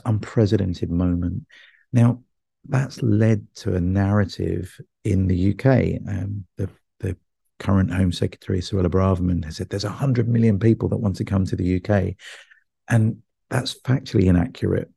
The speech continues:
you know, because that hundred million figure includes people that are just moving from one part of their own country to another.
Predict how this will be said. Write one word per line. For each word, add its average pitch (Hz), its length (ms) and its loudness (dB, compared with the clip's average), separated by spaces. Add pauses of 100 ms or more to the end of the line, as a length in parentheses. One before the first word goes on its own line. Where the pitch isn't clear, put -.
(180)
you 101 100 2
know, - 140 -2 (100)
because - 200 -4
that 104 160 2
hundred - 280 2
million 95 260 4
figure 92 260 0
includes 90 420 2
people - 280 0
that 98 140 0
are - 40 -6
just - 200 -6
moving 87 200 0
from 90 220 0
one 87 140 2
part 90 240 -2
of 87 60 -2
their 87 160 2
own 92 140 4
country 85 380 -6
to - 140 -6
another. 87 440 0